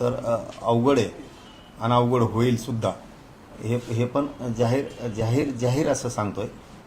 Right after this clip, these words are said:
अ, मुख्यमंत्र्यांना आणि विशेष करून विखे साहेबांना सांगतो, जी प्रतिमा राज्यात तुमची तयार झाली, तिला आता डागाळू देऊ नका. मराठ्यांच्या नजरेतून विखे साहेबांनी आता उतरू नका.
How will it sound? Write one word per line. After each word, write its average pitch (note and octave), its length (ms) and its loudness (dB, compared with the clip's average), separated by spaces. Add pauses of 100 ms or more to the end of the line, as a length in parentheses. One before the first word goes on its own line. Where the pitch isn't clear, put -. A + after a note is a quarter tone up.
(120)
अ, G2 140 0
मुख्यमंत्र्यांना G#2 720 -2
आणि A#2+ 120 0
विशेष B2 280 -4
करून C3 260 2
विखे B2 240 0
साहेबांना C3+ 420 2
सांगतो, B2 380 -2 (1160)
जी A#2+ 100 0
प्रतिमा D3 480 4
राज्यात C#3 300 2
तुमची C3+ 340 0
तयार B2+ 240 4
झाली, A#2 280 2
तिला A#2+ 320 2
आता A#2 220 4
डागाळू B2+ 480 4
देऊ B2 200 0
नका. G2+ 320 -4 (760)
मराठ्यांच्या B2+ 560 2
नजरेतून C3 640 0
विखे B2 260 -4
साहेबांनी A2+ 400 2
आता A2 160 0
उतरू A2+ 240 -2
नका. G#2+ 280 0